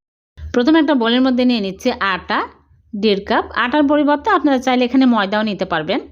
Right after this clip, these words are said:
আর দিয়ে দিচ্ছি সুজি হাফ কাপ। এখানে আমি কাঁচা সুজি নিয়েছি। স্বাদ মতো লবণ দিয়ে দিচ্ছি, আর দিয়ে দিচ্ছি বেকিং সোডা হাফ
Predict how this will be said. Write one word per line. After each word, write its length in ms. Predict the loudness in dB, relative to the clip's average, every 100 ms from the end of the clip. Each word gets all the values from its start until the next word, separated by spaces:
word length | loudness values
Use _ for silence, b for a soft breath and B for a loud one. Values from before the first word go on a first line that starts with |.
| -20 _ _ -18 -6
আর 180 | -4 0
দিয়ে 180 | 2 2
দিচ্ছি 240 | 2 0
সুজি 440 | -2 2 0 2 2 2
হাফ 200 | -2 -4 -6
কাপ। 180 | -8 -8 -10
এখানে 200 | -2 0
আমি 100 | 0
কাঁচা 300 | 0 -4 -2
সুজি 260 | -4 0 2
নিয়েছি। 360 | 4 2 -2 -6 -6 -14 _ _ _ _ _ _ _ -16
স্বাদ 220 | -4 2
মতো 180 | 2 4
লবণ 280 | 2 2 2 2
দিয়ে 140 | 2
দিচ্ছি, 240 | 0 -2 -2 0 2
আর 180 | 0 0 -2 -2
দিয়ে 160 | -2
দিচ্ছি 220 | -2 -2 -2
বেকিং 300 | 0 2 0
সোডা 360 | 0 0 0 0 0
হাফ 200 | -2